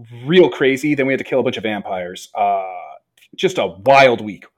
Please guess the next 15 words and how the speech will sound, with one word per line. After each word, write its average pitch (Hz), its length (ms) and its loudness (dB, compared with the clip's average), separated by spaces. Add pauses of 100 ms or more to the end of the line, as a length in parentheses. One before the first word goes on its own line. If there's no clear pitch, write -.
(140)
wild 110 480 2
week. 92 180 -14
So 190 220 2
sorry. 131 540 0 (440)
Didn't 160 220 2
mean 156 160 -2
to 143 80 -6
let 131 220 -2
you 123 80 -8
think 120 180 -10
we 113 80 -8
forgot 92 300 -8
about 87 240 -16
you. 85 140 -16 (800)
Uh, 147 120 6